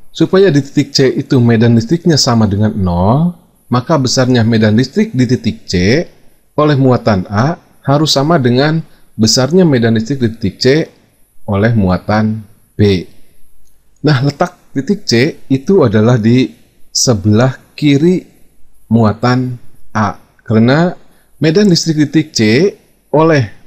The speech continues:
muatan A, arahnya itu adalah ke sebelah kiri. Ingat, kalau muatan positif, arah medan listriknya itu adalah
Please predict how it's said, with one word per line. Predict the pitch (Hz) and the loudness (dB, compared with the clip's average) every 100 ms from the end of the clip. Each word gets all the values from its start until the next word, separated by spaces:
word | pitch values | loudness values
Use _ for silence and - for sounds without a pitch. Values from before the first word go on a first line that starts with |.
| - | -4
muatan | 117 120 113 101 92 | 0 0 0 -4 -4
A, | 95 95 139 - - _ _ _ _ _ | -4 -2 -2 -4 -12 _ _ _ _ _
arahnya | 135 135 135 143 151 | -2 0 0 0 0
itu | 117 110 - 131 | 0 -2 0 2
adalah | 107 104 120 113 | 2 2 0 -2
ke | - | -8
sebelah | - 98 92 110 107 - - - | -4 -4 -2 -2 -2 -12 -18 -6
kiri. | 107 107 110 82 - _ _ _ | 0 2 2 0 -8 _ _ _
Ingat, | 95 101 131 139 - _ - - - - - | -2 0 0 -2 -10 _ -20 -20 -20 -20 -4
kalau | 104 - | 0 2
muatan | 101 98 95 92 | 2 0 0 -2
positif, | 87 87 92 - 151 - - - - | -2 -4 -4 0 0 -2 -18 -20 -4
arah | 113 107 | -2 0
medan | 104 101 95 95 | 0 0 0 0
listriknya | 90 - 95 - 131 | -2 -4 -4 0 0
itu | 98 - 139 107 | -2 -2 0 2
adalah | 92 110 120 | 2 0 0